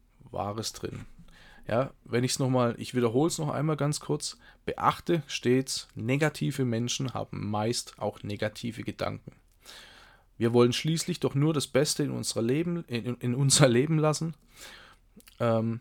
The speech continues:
also öffne die Tür nur dem Besten da draußen, damit du in vollem Glanz erstrahlen kannst und jeder dieser, diesen Glanz sehen kann. Ja, ja, es darf jeder sehen, wie gut es dir geht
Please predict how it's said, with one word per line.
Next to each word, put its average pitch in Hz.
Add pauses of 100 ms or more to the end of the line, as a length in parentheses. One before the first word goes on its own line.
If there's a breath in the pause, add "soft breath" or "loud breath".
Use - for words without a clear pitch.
also -
öffne 127
die 131
Tür 139 (100)
nur 120
dem 113
Besten -
da 107
draußen, -
damit 107
du 175
in 120
vollem 127
Glanz 110
erstrahlen 117
kannst 135 (460 loud breath)
und 107
jeder 135 (100)
dieser, 107 (160)
diesen 110
Glanz 107
sehen 101
kann. - (640 loud breath)
Ja, 127 (460)
ja, 147
es -
darf 107
jeder 160 (160)
sehen, 123
wie 117
gut 127
es -
dir 117
geht 123